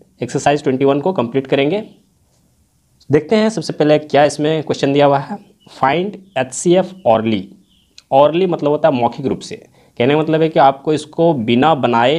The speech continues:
इसका आंसर जान जाना है, इसका एचसीएफ़ निकाल लेना है। एचसीएफ़ का मतलब होता है highest common factor। तो factor अगर इन दोनों का निकाल लिया जाए और फिर जो common मिलेगा,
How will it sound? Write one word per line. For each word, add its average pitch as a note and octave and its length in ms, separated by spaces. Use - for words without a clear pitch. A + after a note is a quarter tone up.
इसका C#3+ 300
आंसर A#2+ 340
जान G#2 260
जाना F2 240
है, F#2 100
इसका B2+ 280
एचसीएफ़ D#3 440
निकाल G2 300
लेना F#2+ 200
है। - 480
एचसीएफ़ E3+ 260
का E3+ 80
मतलब D#3+ 220
होता D#3 220
है B2 100
highest D3 360
common C#3 260
factor। - 440
तो A2 140
factor A#2+ 400
अगर D#3 200
इन D3+ 160
दोनों D3+ 160
का D3+ 100
निकाल C#3+ 260
लिया D#3 160
जाए D#3 200
और C3+ 160
फिर B2 160
जो C3 160
common C#3+ 320
मिलेगा, F3 420